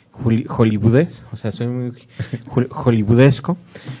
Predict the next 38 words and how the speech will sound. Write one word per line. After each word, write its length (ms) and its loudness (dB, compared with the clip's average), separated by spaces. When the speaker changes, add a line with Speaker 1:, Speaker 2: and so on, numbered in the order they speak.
Speaker 1:
pero 140 8
yo, 100 6
por 120 6
ejemplo, 340 0
en 180 -2
algunos, 520 0
eh, 760 2
digamos, 580 0
algunas 320 -2
series 320 -2
gringas, 680 -6
Speaker 2:
Ajá. 100 -8
Speaker 1:
este, 680 -6
se 160 -4
ve 100 0
mucho, 280 -4
por 160 -4
ejemplo, 420 -4
esto 300 -6
que 80 -4
tú 160 -6
mencionas 560 -8
de, 260 -2
en 100 -4
la 60 -4
asertividad, 580 0
de 160 0
que, 220 -4
y 160 -4
en 100 -2
el 160 0
aspecto 460 0
de 360 2
decir 340 -4
las 180 -2
cosas, 320 -6
hacer 300 -6
valer, 320 -2